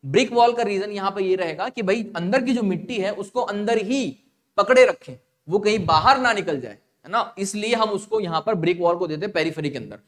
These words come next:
ये ब्रिक वॉल generally पेरीफेरी के अंदर दी जाती है, ठीक है। तो ये ब्रिक वॉल हमने पेरीफेरी में दे दी, हमने देखा कि ब्रिक वॉल दे दिया तो अब मिट्टी अंदर रहेगी, बाहर नहीं जाएगी, है ना, चलो बहुत बढ़िया। लेकिन अब हमने ये देख लिया कि भाई ऊपर तो safe हमने कर लिया पूरा,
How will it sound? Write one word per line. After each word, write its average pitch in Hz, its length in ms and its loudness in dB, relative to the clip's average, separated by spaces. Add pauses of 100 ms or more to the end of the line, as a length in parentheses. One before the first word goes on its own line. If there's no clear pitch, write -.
(180)
ये 165 100 0
ब्रिक 165 260 0
वॉल 202 140 2
generally 175 380 -4
पेरीफेरी 170 340 0
के 170 60 -6
अंदर 165 140 -4
दी 143 160 -2
जाती 123 280 -2
है, 120 120 -8
ठीक 190 160 -2
है। 147 60 -4 (380)
तो 226 80 4
ये 269 140 4
ब्रिक 220 240 2
वॉल 285 120 6
हमने 262 180 2
पेरीफेरी 233 360 0
में 247 140 -2
दे 202 100 4
दी, 208 320 -4 (260)
हमने 175 160 -4
देखा 196 260 4
कि 208 100 0
ब्रिक 190 240 0
वॉल 214 160 4
दे 196 120 4
दिया 220 180 4
तो 214 120 0
अब 190 80 4
मिट्टी 180 280 -2
अंदर 196 240 -4
रहेगी, 202 320 -6 (200)
बाहर 156 300 4
नहीं 202 200 -2
जाएगी, 190 280 2
है 185 220 -12
ना, 233 120 -2 (260)
चलो 117 140 -12
बहुत 151 220 2
बढ़िया। 120 280 -4 (520)
लेकिन 208 680 2 (360)
अब 185 140 -2
हमने 208 220 -4
ये 190 180 2
देख 180 180 0
लिया 170 140 -8
कि 196 140 -8
भाई 202 140 -2
ऊपर 190 320 0
तो 220 120 -6
safe 196 280 -2
हमने 185 180 -8
कर 160 140 -8
लिया 160 200 -4
पूरा, 143 260 -6